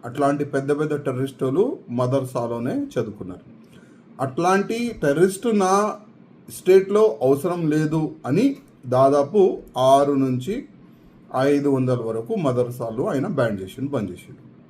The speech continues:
నేను మా రేవంత్ రెడ్డి గారికి ఒక రిక్వెస్ట్ చేయాలనుకుంటున్నా, మీరు కూడా ఒక సర్వే చేపియండి. అసలు ఎన్ని మదర్సాలు లీగల్ నడుస్తున్నాయి, ఎన్ని మదర్సాలు ఇల్లీగల్ నడుస్తున్నాయి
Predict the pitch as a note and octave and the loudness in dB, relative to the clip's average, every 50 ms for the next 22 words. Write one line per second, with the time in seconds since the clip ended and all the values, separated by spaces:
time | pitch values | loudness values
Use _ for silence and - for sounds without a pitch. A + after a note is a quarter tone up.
0 | - - - - - - - - - - - - - - A#2+ D3+ G3 A3 G#3+ G#3 | -20 -20 -20 -20 -20 -20 -20 -20 -20 -20 -20 -16 -8 -4 0 0 2 2 4 4
1 | F#3+ D#3+ B2 B2 D3+ E3+ - F#3 F3 E3+ E3 D#3+ D#3+ C#3+ B2+ B2 B2 B2 A2+ - | 4 4 4 2 2 0 0 -2 -4 -2 0 0 2 2 0 -2 -4 -8 -8 -6
2 | - G#2 G2+ G2 - G#2+ G2 F#2+ G2 F#2+ F2+ F2+ F2 F2 - E2+ - - G2 B2+ | -6 -8 -8 -8 -8 -8 -6 -6 -6 -6 -8 -10 -12 -14 -16 -16 -12 -10 -8 -8
3 | E3 A3+ A3 D3+ B2+ B2+ D3+ F#3+ G#3 G#3+ G#3+ F3+ F#3 F#3+ G3 G3 - F#3+ F3 - | -8 -6 -4 -2 0 2 2 2 2 0 0 0 0 0 0 -4 -8 -12 -10 -6
4 | - A#2+ B2 D3 D#3+ C#3 A#2+ G#2 G2 - F#2 E2 D2+ D2+ - - - - - - | -6 -4 -4 -4 -4 -4 -6 -6 -6 -8 -10 -10 -12 -14 -18 -20 -20 -20 -20 -20
5 | - - - - - - - _ _ - - - C3 - - - D#3 C3+ B2+ C3+ | -20 -20 -20 -20 -20 -20 -20 _ _ -16 -10 -8 -6 -4 -2 0 0 2 2 2
6 | D3 E3 G3+ A3+ A3 G3 F3 F3 F3+ E3 D#3+ - E3+ E3 E3 F#3+ F#3+ F3 C#3+ D3 | 2 2 4 4 4 2 4 2 2 0 2 2 4 6 6 6 6 6 4 2
7 | C#3+ D#3 D#3+ D#3 D3 C#3+ C3 B2+ B2+ - C3 A2+ A#2+ C3 E3+ G#3+ G#3 - - G#2+ | 4 4 2 2 2 0 0 -2 -4 -6 -6 -4 -4 -2 -2 -4 -6 -8 -10 -10
8 | A2+ A2 B2 D3+ F#3 G3+ F3+ D#3 C#3 C#3+ C#3 C3+ C3 - C#3 C#3 E3 F3+ - - | -6 -2 -2 0 0 0 0 0 0 0 0 -2 -2 -2 -2 0 -2 -2 -4 -6
9 | B2 A2+ A2+ B2 A#2+ C3+ C3 B2 A2 F#2+ F#2+ - - G2+ G#2 D3 B3 C#4 | -8 -6 -4 -2 -2 -2 -2 -2 -4 -4 -8 -10 -10 -8 -8 -8 -8 -8